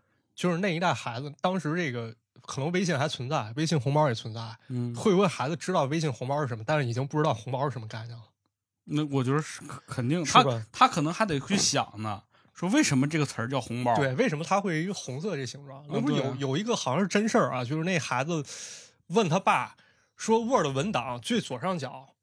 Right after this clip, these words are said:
Speaker 1: 画那保存，
Speaker 2: 啊，
Speaker 1: 它为什么是一个方块儿？
Speaker 2: 那个保存为什么是一个那个方块儿，是吧？
Speaker 1: 对，他已经不知道磁盘是什么概念了。
Speaker 2: 软盘，
Speaker 1: 对。
Speaker 2: 他都不知道软盘是什么。
Speaker 1: 对。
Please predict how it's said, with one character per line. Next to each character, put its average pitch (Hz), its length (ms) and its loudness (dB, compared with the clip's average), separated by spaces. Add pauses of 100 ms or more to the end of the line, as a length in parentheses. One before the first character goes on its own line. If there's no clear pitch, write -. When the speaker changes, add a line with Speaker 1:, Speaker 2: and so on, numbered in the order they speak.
(240)
Speaker 1:
画 202 320 4
那 226 100 2
保 139 160 -2
存， 190 260 4
Speaker 2:
啊， - 20 -
Speaker 1:
它 220 80 4
为 233 140 2
什 165 100 4
么 170 60 2
是 196 120 0
一 214 60 6
个 208 80 6
方 - 120 6
块 160 80 8
儿？ - 20 8
Speaker 2:
那 131 60 8
个 - 80 6
保 - 0 -
存 156 160 4
为 220 100 4
什 190 80 2
么 196 100 2
是 196 140 0
一 - 20 2
个 190 100 4
那 208 120 4
个 185 80 0
方 190 240 0
块 220 100 6
儿， 160 160 8
是 165 80 2
吧？ 147 80 6
Speaker 1:
对， 120 80 2
他 233 100 6
已 - 20 8
经 214 120 8
不 220 140 2
知 233 80 8
道 208 100 8
磁 - 240 4
盘 156 220 2
是 196 60 2
什 147 100 2
么 127 60 -2
概 147 240 0
念 123 120 -8
了。 139 140 -14
Speaker 2:
软 127 240 2
盘， 120 420 2
Speaker 1:
对。 139 160 2
Speaker 2:
他 131 80 4
都 180 80 2
不 185 140 -2
知 196 60 6
道 190 60 8
软 143 180 4
盘 135 180 -2
是 160 160 -6
什 117 140 -4
么。 104 160 -6
Speaker 1:
对。 135 280 6